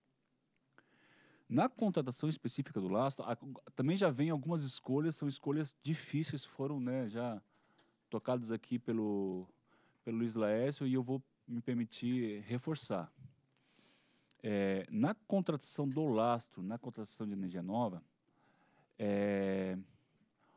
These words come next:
um modelo possível, né, uma escolha possível, é você fazer um leilão único e simultâneo, onde todas as fontes concorressem, né, juntas, a de lastro mais competitivo vence, né, e se empilha até a,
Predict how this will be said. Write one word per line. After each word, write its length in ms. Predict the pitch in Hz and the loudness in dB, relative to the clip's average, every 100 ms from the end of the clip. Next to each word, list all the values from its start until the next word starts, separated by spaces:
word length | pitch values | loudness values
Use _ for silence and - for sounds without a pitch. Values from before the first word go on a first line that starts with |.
| _ | _
um 80 | 131 | 2
modelo 480 | 160 160 117 131 113 | 4 4 6 6 6
possível, 720 | 104 - 110 - 160 170 95 | 2 -6 -4 0 2 2 0
né, 160 | 90 110 | -2 -2
uma 160 | 123 107 | 0 -2
escolha 340 | - 113 104 | -2 -2 -2
possível, 580 | - - - 180 135 87 - - - - - - - | -4 -8 -4 -2 -2 -6 -10 -20 -20 -20 -20 -12 0
é 120 | 160 | 2
você 260 | 175 - | 4 2
fazer 400 | 160 139 120 127 | 2 2 4 6
um 160 | 120 113 | 8 8
leilão 340 | 113 113 113 | 8 6 4
único 420 | 113 143 165 139 123 | 4 2 2 0 -4
e 20 | |
simultâneo, 720 | - 123 117 - 120 113 104 - _ _ _ | -6 -4 -2 0 0 0 -2 -6 _ _ _
onde 320 | - 120 120 | -4 -2 0
todas 320 | 107 156 143 127 | -2 -4 -4 -4
as 60 | |
fontes 260 | - 127 - | -2 -4 -2
concorressem, 840 | 131 120 - 117 104 151 185 160 135 - - | -4 -4 -6 -6 0 0 2 -2 -6 -8 -16
né, 300 | - 120 202 - | -8 -6 -6 -10
juntas, 720 | 101 90 170 254 285 - - _ _ _ _ _ _ _ - | -10 -2 0 0 -2 -10 -16 _ _ _ _ _ _ _ -2
a 160 | 135 | 0
de 160 | 131 131 | 2 4
lastro 380 | 127 127 - 123 | 6 4 2 -2
mais 300 | 123 123 - | 0 -2 -4
competitivo 1000 | 123 113 120 - - 123 120 98 90 87 _ _ | -6 0 0 0 -6 -2 0 -2 -8 -12 _ _
vence, 540 | 113 101 120 185 - 214 | -10 -2 0 0 -2 -2
né, 380 | 131 151 180 104 | 0 2 2 2
e 140 | 101 | 0
se 240 | - - | -4 -4
empilha 360 | 113 - 147 170 | -2 2 2 2
até 140 | 117 | 0
a, 360 | 123 120 107 107 | 0 0 -2 -4